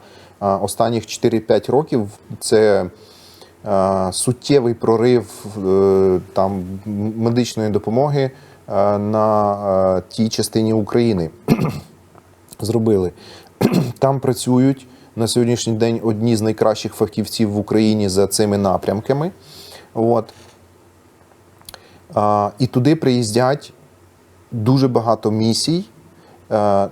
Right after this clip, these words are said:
як, е, от волонтерських, да, е, так і навчальних місій, які навчають, е, не тільки ж, е, лікарів, вони навчають навіть санітарок,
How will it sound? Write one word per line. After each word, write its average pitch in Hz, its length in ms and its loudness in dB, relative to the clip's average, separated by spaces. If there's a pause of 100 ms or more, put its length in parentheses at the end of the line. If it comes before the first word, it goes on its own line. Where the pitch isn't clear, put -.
(840)
як, 127 580 0 (920)
е, 117 40 -12 (100)
от 107 400 2
волонтерських, 120 840 0
да, 110 320 0
е, 156 40 -8 (840)
так 135 280 2
і - 20 2
навчальних 104 560 -2 (380)
місій, 98 340 -6 (420)
які 110 260 0
навчають, 135 720 0
е, 120 640 4
не 120 360 0
тільки 135 420 0
ж, - 280 -4
е, 107 720 2
лікарів, 120 440 0 (920)
вони 117 180 0
навчають 135 480 0
навіть 127 280 0
санітарок, 131 600 0